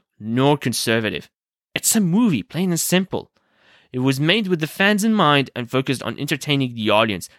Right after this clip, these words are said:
and that is essentially what I got from it. I keep hearing the argument that movies aren't inherently political, so they must go all in on messaging, but I think that's actually wrong.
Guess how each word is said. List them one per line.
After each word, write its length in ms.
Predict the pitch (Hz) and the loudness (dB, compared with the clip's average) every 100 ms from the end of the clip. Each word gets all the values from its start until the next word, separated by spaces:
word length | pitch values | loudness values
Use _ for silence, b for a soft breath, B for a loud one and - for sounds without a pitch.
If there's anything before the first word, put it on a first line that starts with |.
| b | b
and 140 | 117 | -2
that 160 | 123 156 | 0 2
is 140 | 147 | 0
essentially 580 | - - - 139 - 117 | -2 -4 -2 -2 -2 -4
what 220 | 107 110 | -2 0
I 80 | 110 | 0
got 340 | 113 110 107 - | 0 -2 -2 -4
from 220 | 107 87 | -10 -12
it. 180 | - - _ _ _ _ | -18 -20 _ _ _ _
I 60 | - | -4
keep 180 | - 247 | -2 0
hearing 320 | 196 196 190 | 2 2 2
the 160 | 139 123 | 2 2
argument 420 | 135 147 151 143 | 2 2 0 2
that 120 | 123 | 0
movies 240 | 131 147 135 | 0 0 0
aren't 140 | 85 | -2
inherently 500 | 101 104 120 139 131 | -6 -2 -2 0 -4
political, 520 | - 123 143 135 147 | -4 -2 -2 -2 -4
so 120 | - | -2
they 80 | 123 | -2
must 480 | 117 117 147 185 - | -2 -2 -2 -2 -2
go 120 | 147 | 0
all 260 | 131 127 131 | 0 -2 0
in 120 | 156 | 0
on 140 | 117 107 | 0 -2
messaging, 520 | 127 - 143 156 151 b b b | -4 -4 -2 -2 -2 b b b
but 140 | 139 156 | -2 0
I 60 | |
think 200 | - 320 | 0 0
that's 180 | 302 - | 0 -2
actually 300 | 208 - 147 | -4 -2 -4
wrong. 440 | 107 131 98 57 | 0 0 -2 -6